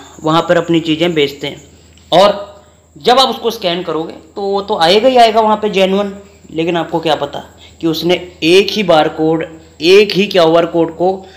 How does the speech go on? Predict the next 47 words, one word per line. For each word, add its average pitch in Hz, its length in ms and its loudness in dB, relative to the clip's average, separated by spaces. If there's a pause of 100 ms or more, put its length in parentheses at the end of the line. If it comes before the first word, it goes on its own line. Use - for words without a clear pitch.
(300)
कितनी 277 360 2
बार 208 220 4
copy 185 320 0
कर 180 140 2
रखा 170 220 -2
है 214 40 0
और 214 80 -12
सभी 185 240 -2
में 196 100 0
उसने 185 360 -4 (240)
वही 190 260 4
paste 180 300 -2
कर 147 180 -4
दिया। 143 360 -12
आप 165 140 -2
सबके 190 280 -6
पास 180 320 0
थोड़े 202 160 -4
जाओगे 180 300 2
देखने 165 320 -2
के 165 120 -2
लिए 165 120 -2
कि 185 100 -4
तेरा 170 280 2
भी 180 100 2
barcode 170 360 2
वही 190 240 0
है, 180 60 0 (300)
तेरा 165 200 2
यूआईडी 165 440 2
code 165 200 -4
same 175 320 2
है 147 100 0
क्या। 156 220 -8 (560)
So 156 100 -8
दोस्तों, 180 360 -2 (460)
ये 165 380 2
चीज़ 214 160 -8
बतानी 185 400 -2
लाजमी 151 420 0
थी 170 260 -4 (480)
कि 247 80 -8 (120)
कहीं 208 380 0
भी 240 140 2
आप 214 180 4
चले 196 280 2
जाओ, 151 200 2